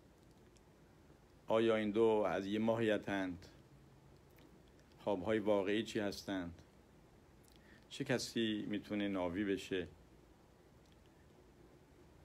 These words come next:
در بحث نبوعا گفتیم هارامبام معتقده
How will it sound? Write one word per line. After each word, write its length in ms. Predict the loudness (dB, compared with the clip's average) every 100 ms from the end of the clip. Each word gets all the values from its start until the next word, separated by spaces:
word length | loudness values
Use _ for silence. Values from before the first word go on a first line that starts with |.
| -20 -20 -20 -20 -20 -20 -20 -20 -20 -20 -20 -20 -20 -20 -14 0
در 160 | 2
بحث 240 | 2 2 2
نبوعا 760 | 4 4 4 6 8 8 6 -2 -18 -20 -20 -20 -20 -4
گفتیم 440 | -4 0 0 2
هارامبام 800 | 4 2 4 4 4 4 2 0 -8 -18 -20 -20 -20 -20 -20 -20 -20 -12 -2
معتقده 920 | -2 2 2 4 6 8 8 6